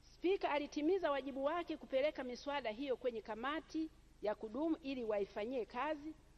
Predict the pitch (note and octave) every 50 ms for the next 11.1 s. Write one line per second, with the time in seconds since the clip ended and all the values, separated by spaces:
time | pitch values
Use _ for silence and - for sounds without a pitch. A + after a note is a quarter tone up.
0 | - - A3 G#3+ A3+ A#3+ C4+ C#4 C4 A#3 G#3+ G3 - A3 G#3+ G#3 G3+ G3 G3 G#3+
1 | B3+ D4+ - - D4 C#4+ C#4+ C#4 C4+ D4+ D4+ D#4+ D#4+ D#4+ D#4+ D#4 - - - -
2 | - - - - - A3+ A#3+ A#3 A#3 A3 - B3 A3+ A3 A3+ A#3+ C4 C4+ B3+ A3
3 | G3+ F#3+ - - F#3 F#3+ - - A#3 A3 G3+ F3+ D#3+ - - - - - - -
4 | - - - - - - - - - - - - - - - - A#3+ B3+ E4 E4
5 | F4 D#4 D#4 E4 - F4 F#4 F4 D#4 C#4 E4 F#4+ E4+ C4 B3 A3+ - - D#4 E4
6 | E4 D#4+ C#4+ - B3 B3 A#3+ B3 B3 C4 D4 D#4 D#4+ D#4+ C#4+ D4 C4+ - - -
7 | - G#3+ - A3 A3+ A#3 C4 C#4+ C#4+ D4 C#4 - - B3+ A#3 A3+ G#3 - G3+ F#3+
8 | G3+ A3+ B3+ D4 D4 C4+ D4+ D4 C#4+ - C4+ C#4 D4 D#4+ D#4+ D#4 - - - -
9 | - - - - - G3 G#3 G#3 - - D#4 D#4 D4+ - - A#3+ A3+ A#3 C4+ C4+
10 | B3 A#3+ - B3 A3 B3 C4+ B3+ A#3+ A#3 A#3 - A#3+ - A#3 A#3+ - - D#4+ B3
11 | E3+